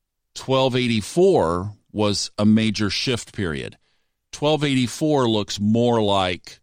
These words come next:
two thousand twenty than fifteen eighteen does, simply because the planetary alignments in Capricorn are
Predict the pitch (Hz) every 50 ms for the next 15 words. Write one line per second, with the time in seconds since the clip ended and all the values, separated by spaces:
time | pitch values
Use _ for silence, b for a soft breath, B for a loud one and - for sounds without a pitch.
0 | _ _ - - 117 - 113 95 87 90 - - 85 76 - - 104 104 92 78
1 | 69 65 62 - _ _ _ _ _ - 95 92 87 - 107 95 - - 113 101
2 | 90 90 92 - - - 95 78 73 71 76 71 69 - - _ _ _ - -
3 | - 165 170 - 170 147 110 113 107 - 107 101 95 90 90 92 85 - - _
4 | _ _ _ _ _ _ - 92 - - 139 143 143 135 120 - - 131 117 113
5 | 107 98 92 95 101 104 107 120 123 120 110 101 80 69 67 64 - - - -
6 | - 113 110 107 104 101 - - 117 104 - - 90 - - 98 92 85 82 82
7 | 80 76